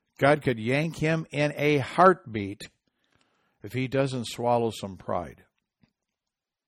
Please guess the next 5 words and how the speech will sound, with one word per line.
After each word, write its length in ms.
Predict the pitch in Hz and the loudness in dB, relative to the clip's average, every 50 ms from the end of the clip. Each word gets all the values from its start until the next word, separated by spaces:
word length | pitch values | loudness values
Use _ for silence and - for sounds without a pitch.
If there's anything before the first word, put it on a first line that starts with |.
| _ _ _ _ _ _ _ _ _ _ _ _ _ _ _ _ _ _ _ _ _ - _ _ - | _ _ _ _ _ _ _ _ _ _ _ _ _ _ _ _ _ _ _ _ _ -20 _ _ -8
A 60 | 101 | 0
lot 240 | 104 123 135 147 139 | 4 6 6 6 6
of 100 | 123 - | 4 2
pride. 360 | - 110 85 - - - - _ _ _ _ _ _ _ _ _ _ _ _ _ _ _ _ _ _ _ _ _ _ _ _ _ _ _ _ _ _ _ _ _ - | -2 -8 -8 -10 -12 -18 -20 _ _ _ _ _ _ _ _ _ _ _ _ _ _ _ _ _ _ _ _ _ _ _ _ _ _ _ _ _ _ _ _ _ -2
Uh, 360 | 110 110 113 113 110 104 | 0 2 4 4 4 2